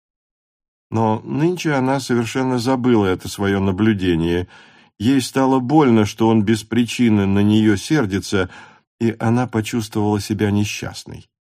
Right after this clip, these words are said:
Она спросила его, где он был. Он отвечал. Она еще спросила, все ли в порядке по хозяйству.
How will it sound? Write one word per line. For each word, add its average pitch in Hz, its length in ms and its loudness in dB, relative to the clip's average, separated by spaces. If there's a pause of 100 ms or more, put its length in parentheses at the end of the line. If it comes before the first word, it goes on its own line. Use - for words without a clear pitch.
(340)
Она 113 320 0
спросила 104 500 -2
его, 98 200 0
где 92 200 -2
он 90 220 0
был. 82 320 -6 (360)
Он 139 180 -4
отвечал. 50 720 -10 (440)
Она 113 240 2
еще 117 440 2
спросила, 110 540 -2
все 123 260 -2
ли 117 100 0
в 110 80 -6
порядке 110 500 0
по 110 160 -4
хозяйству. 104 920 -2